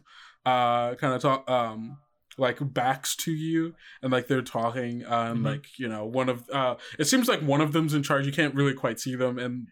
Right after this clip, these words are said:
Speaker 1: uh, until you, like, come over. Uh, you say that, and then, like, all of the cops kind of, like, stop, turn to look at you, and, like, they kind of break apart, and you see the person, uh, up front is none other than Sheriff Edgar, um,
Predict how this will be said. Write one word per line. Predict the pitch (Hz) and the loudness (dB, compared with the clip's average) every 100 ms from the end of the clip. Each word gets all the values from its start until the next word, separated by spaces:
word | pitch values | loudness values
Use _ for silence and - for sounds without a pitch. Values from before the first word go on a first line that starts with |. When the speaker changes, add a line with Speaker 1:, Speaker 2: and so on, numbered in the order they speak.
| _ | _
Speaker 1:
uh, | 120 113 110 87 | -6 -4 -4 -6
until | 131 135 - 147 123 | -6 -8 -4 -2 -2
you, | 123 | -4
like, | 120 117 | -6 -8
come | - 123 120 | -6 -4 -4
over. | 113 123 120 113 107 - - - - | -4 -2 0 0 -2 -12 -20 -20 -4
Uh, | 127 123 120 | 0 2 0
you | 131 185 | 0 0
say | - 175 170 | 2 4 4
that, | 156 135 131 | 4 2 0
and | 135 139 | 2 4
then, | 143 | 6
like, | 135 127 | 4 4
all | 131 156 | 2 4
of | |
the | 147 | 2
cops | 143 139 143 | 0 0 -2
kind | - 139 | -2 -2
of, | 127 | 0
like, | 117 110 | -2 -6
stop, | - 123 117 - - - - | -4 -4 -4 -8 -20 -20 -10
turn | - 139 147 143 | 0 4 4 2
to | 139 | 0
look | 120 127 131 | -2 -2 0
at | 156 | 0
you, | 165 185 185 | 2 4 4
and, | 143 | 4
like, | 135 | 4
they | 131 139 | 2 -2
kind | 170 | 0
of | 147 | 0
break | 143 139 | 0 0
apart, | 143 - 143 127 | -2 0 0 0
and | 127 | -2
you | 131 | -4
see | 123 - 190 | -4 -2 0
the | 160 | 0
person, | - 170 - 165 139 - - - _ | 0 -2 0 -2 -2 -4 -20 -20 _
uh, | 131 131 | -4 0
up | 135 | 0
front | 135 - 165 143 | -2 2 2 2
is | 143 139 139 127 123 | 2 4 4 0 2
none | 151 165 | 2 2
other | 143 143 139 135 | 2 2 2 2
than | 135 131 131 | 0 0 -2
Sheriff | 123 - 123 123 - | -4 -2 0 -2 -2
Edgar, | 160 165 127 113 104 107 _ _ _ _ _ | -2 -2 -2 -4 -4 -10 _ _ _ _ _
um, | 127 127 127 127 123 120 120 120 | 0 2 4 2 2 0 -4 -10